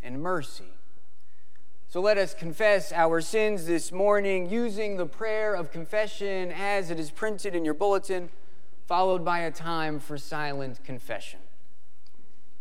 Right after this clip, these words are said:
Gracious and merciful God, forgive us when we fail to see you in the face of a stranger, the voice of a neighbor, or the cry of a person in need.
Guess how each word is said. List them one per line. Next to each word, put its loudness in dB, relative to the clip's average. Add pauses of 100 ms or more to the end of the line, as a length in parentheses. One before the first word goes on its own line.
(520)
Gracious 0
and 0
merciful 2
God, 2 (720)
forgive 2
us 6
when 2
we 0
fail 2
to -2
see -2
you 0 (460)
in -4
the -2
face 0
of -2
a -2
stranger, 0 (800)
the -2
voice 4
of -2
a 0
neighbor, 0 (600)
or -2
the -2
cry 0
of 0
a 0
person 0
in -2
need. -2